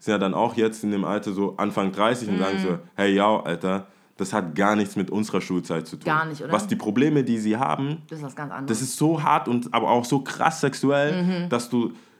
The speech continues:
Speaker 1: nicht weißt, wie du mit den Eltern gescheit darüber, das ist halt
Speaker 2: Weil die
Speaker 1: nicht
Speaker 2: wissen ja
Speaker 1: sachlich
Speaker 2: selber
Speaker 1: ist.
Speaker 2: auch nicht so
Speaker 1: Ja,
Speaker 2: genau
Speaker 1: die sind
Speaker 2: so.
Speaker 1: so, das passiert auf irgendeinem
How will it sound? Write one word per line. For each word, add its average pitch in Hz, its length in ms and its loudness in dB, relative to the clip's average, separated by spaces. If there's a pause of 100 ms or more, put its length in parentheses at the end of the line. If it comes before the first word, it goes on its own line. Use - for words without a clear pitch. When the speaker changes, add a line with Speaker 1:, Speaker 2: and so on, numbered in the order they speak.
(200)
Speaker 1:
nicht 123 320 2
weißt, 151 340 4
wie 123 80 0
du 120 180 0 (280)
mit 120 180 0
den 123 120 2
Eltern 131 480 2
gescheit 131 380 0
darüber, 113 300 0
das 120 180 -4
ist 131 80 -8
halt 139 120 4
Speaker 2:
Weil 226 80 6
die 220 80 4
Speaker 1:
nicht 247 100 4
Speaker 2:
wissen 269 60 4 (140)
ja 254 80 6
Speaker 1:
sachlich 170 60 4
Speaker 2:
selber 269 240 4
Speaker 1:
ist. - 80 4
Speaker 2:
auch 302 140 2
nicht 320 140 -6
so 226 100 -4
Speaker 1:
Ja, 208 80 2
Speaker 2:
genau 185 140 4
Speaker 1:
die 175 60 2
sind 185 120 4
Speaker 2:
so. 180 60 4
Speaker 1:
so, 170 180 4 (140)
das 143 120 0
passiert 170 360 0
auf 151 140 0
irgendeinem 160 540 2